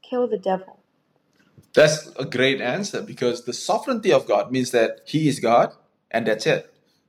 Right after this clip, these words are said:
Speaker 2: But the love of God says that he gives free will to each of us to make our own decision. I mean, you're my daughter, right? And, um, I'm sovereign in that sense that, you know, if I say A is A, if I say B is B, and you're not allowed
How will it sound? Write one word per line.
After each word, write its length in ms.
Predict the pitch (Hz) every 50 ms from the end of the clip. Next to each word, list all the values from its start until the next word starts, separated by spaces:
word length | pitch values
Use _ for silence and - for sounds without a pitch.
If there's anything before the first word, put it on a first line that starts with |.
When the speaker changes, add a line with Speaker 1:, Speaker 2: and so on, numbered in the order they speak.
| _ _
Speaker 2:
But 380 | 117 107 127 131 - - 127
the 220 | 123 120 120 117 113
love 340 | 113 123 143 220 254 -
of 160 | 214 160 - -
God 260 | 117 117 113 107 -
says 320 | - - 131 123 120 - 120
that 320 | 117 110 107 101 - -
he 160 | - - 123 120
gives 280 | 113 123 120 120 -
free 460 | - - - - - - 180 190 175
will 680 | 165 143 139 156 170 165 135 110 107 147 196 254 - _ _ _ _ _ _ _ _ _ _ _ _ _ _ _ _
to 240 | - 113 110 - -
each 240 | - 175 160 - 151
of 140 | 117 - 123
us 520 | 120 117 110 143 - - - - _ _ _ _ _ _
to 120 | - - 113
make 280 | 113 117 113 117 -
our 80 | - 104
own 240 | 101 98 110 110 104
decision. 420 | - 98 - - - - - - _ _ _ _
I 20 | 104
mean, 160 | 107 110 110
you're 140 | 120 - 127
my 120 | 110 101
daughter, 440 | 104 - - - - 104 143 160 - _ _ _ _ _ _ -
right? 240 | 98 107 - - - _ _ _ - - _
And, 420 | - 113 110 110 110 110 110 113 - _ _ _ _ _ _ _ _ _ -
um, 480 | - 104 104 101 101 101 - - - _ _ _ _ _ _ _
I'm 240 | - 120 120 113 110
sovereign 560 | 110 - - 131 127 127 - 127 131 123 120
in 140 | 107 110 113
that 160 | 107 101 -
sense 340 | - - 123 117 117 117 - -
that, 240 | 110 104 101 - - _
you 100 | - 104
know, 80 | 107 110
if 160 | 82 - -
I 140 | - - 101
say 260 | 98 - 117 107 95
A 260 | - - 113 110 110 104 101
is 60 | -
A, 260 | 87 104 110 110 -
if 120 | - -
I 80 | 107 101 101
say 160 | - 107 107
B 320 | 107 104 117 110 104 98
is 80 | 95 -
B, 400 | 101 - 101 101 113 127 - _
and 220 | - 107 107 104
you're 100 | 107 110
not 160 | 107 113 - -
allowed 320 | 90 98 101 104 -